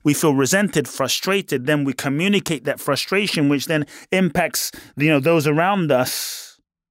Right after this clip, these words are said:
And the cycle of ineffective communication continues and spirals ping-pong and back and forth.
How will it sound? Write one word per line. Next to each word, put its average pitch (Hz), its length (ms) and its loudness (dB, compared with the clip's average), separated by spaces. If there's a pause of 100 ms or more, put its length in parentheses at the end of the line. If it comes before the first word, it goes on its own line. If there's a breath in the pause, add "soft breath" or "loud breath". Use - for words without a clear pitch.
(760)
And 160 320 4
the 156 240 4 (260 loud breath)
cycle 180 720 0
of 123 440 2 (180)
ineffective 170 840 -2
communication 151 800 0
continues 131 800 2
and 120 120 2
spirals 147 540 0
ping-pong 143 560 0
and 117 140 2
back 143 240 -2
and 120 120 0
forth. 175 640 0